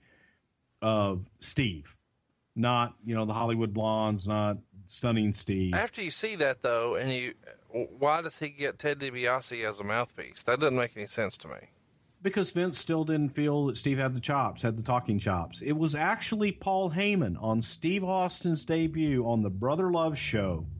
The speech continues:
Speaker 1: Paul Heyman, who called me and said, "Whatever you do, put a microphone in Steve Austin's hands.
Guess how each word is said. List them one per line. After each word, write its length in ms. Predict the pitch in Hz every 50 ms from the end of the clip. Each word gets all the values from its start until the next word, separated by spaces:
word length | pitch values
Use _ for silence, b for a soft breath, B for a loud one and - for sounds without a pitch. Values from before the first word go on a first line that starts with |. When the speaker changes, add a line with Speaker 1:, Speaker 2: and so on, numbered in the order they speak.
| - B B B B B B B B B B B B
Speaker 1:
Paul 360 | - 156 165 185 196 196 165
Heyman, 600 | - - 196 196 202 190 165 107 90 82 82 82
who 120 | - 120
called 440 | 113 - - 151 160 170 175 165 165
me 400 | 165 165 156 113 85 73 - - - b b b b b b b b b
and 160 | 123 127 123
said, 500 | - 143 135 127 123 120 110 110 123 - - -
"Whatever 500 | - 107 110 113 120 127 139 151 180 185
you 240 | 190 185 202 208 196
do, 480 | 175 220 226 202 160 120 92 85 82 - - - - - - - - - - - - - - - _ _ _ _ _ _ _ _ _ _ _ _ _ _ _ _ _ _ _ _
put 180 | - 156 175 170
a 40 | 160
microphone 640 | 156 156 151 143 - 135 127 - 131 120 117 113
in 80 | 110 104
Steve 300 | - - 131 120 110 110
Austin's 420 | 110 107 107 - - 101 98 -
hands. 500 | - 104 95 90 80 76 69 69 - -